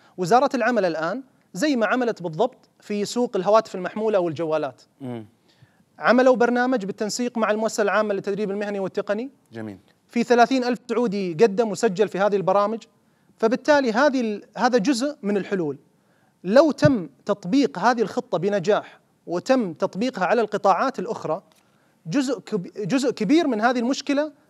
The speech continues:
Speaker 1: ستنفرج. طبعا
Speaker 2: جميل.
Speaker 1: لا نعتقد أبدا أنه التستر التجاري سيحل في يوم وليلة أو في شهر أو يمكن حتى سنة.
Speaker 2: لا أبدا،
Speaker 1: لكن
Speaker 2: الموضوع
Speaker 1: لابد
Speaker 2: أكبر من
Speaker 1: نضع
Speaker 2: كذا
Speaker 1: خطط
Speaker 2: أساسا.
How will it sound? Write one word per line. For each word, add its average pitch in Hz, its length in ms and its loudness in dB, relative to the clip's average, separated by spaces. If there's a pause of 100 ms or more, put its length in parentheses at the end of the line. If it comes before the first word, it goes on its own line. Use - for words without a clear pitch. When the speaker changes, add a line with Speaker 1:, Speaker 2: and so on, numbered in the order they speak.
Speaker 1:
ستنفرج. 185 520 -2 (340)
طبعا 208 220 2
Speaker 2:
جميل. 202 140 -2
Speaker 1:
لا 269 120 4
نعتقد 214 540 -2
أبدا 196 400 -2 (640)
أنه 190 160 -2
التستر 226 500 0
التجاري 233 500 0
سيحل 208 460 -2
في 190 180 -8
يوم 233 300 0 (300)
وليلة 220 420 2
أو 190 180 0
في 175 140 -6
شهر 220 340 0
أو 208 140 0
يمكن 254 300 -2
حتى 214 240 -2
سنة. 190 280 -4 (360)
Speaker 2:
لا 196 320 2
أبدا، 185 140 0
Speaker 1:
لكن 214 120 2
Speaker 2:
الموضوع 208 220 4
Speaker 1:
لابد 180 160 2
Speaker 2:
أكبر 165 160 0
من 160 80 -2
Speaker 1:
نضع 208 240 4
Speaker 2:
كذا - 100 -2
Speaker 1:
خطط 208 200 -2
Speaker 2:
أساسا. 120 180 -4